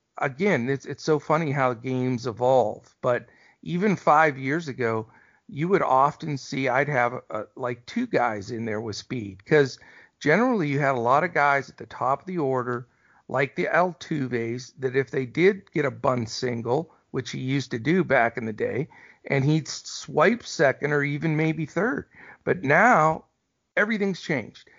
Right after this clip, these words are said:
It's, we don't wanna make an out on the base paths. All these analytics that the managers are looking at is, why should I sacrifice these awesome guys hitting behind Altuve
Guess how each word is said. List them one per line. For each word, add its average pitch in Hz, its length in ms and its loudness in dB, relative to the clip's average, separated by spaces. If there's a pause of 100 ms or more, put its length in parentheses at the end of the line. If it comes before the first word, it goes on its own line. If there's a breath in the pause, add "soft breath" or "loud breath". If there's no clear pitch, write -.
(180 soft breath)
It's, - 460 -4
we 165 200 -4
don't 196 280 4
wanna 160 260 2
make 147 360 -2 (260)
an 143 100 -2
out 135 480 0
on 147 140 -2
the 156 80 -4
base 123 320 -4
paths. 101 420 -10
All 131 220 0
these 170 180 0
analytics 151 640 2
that - 120 -20
the 143 80 -12
managers 135 480 0
are 127 100 -4
looking 143 300 2
at 117 260 0 (420 loud breath)
is, 139 440 2
why 143 400 6
should - 200 -4
I 165 120 2
sacrifice 135 1040 -2 (440 soft breath)
these 139 280 -6
awesome 147 580 2
guys 139 440 2
hitting 151 380 -2
behind 147 760 -2 (340)
Altuve 127 920 -4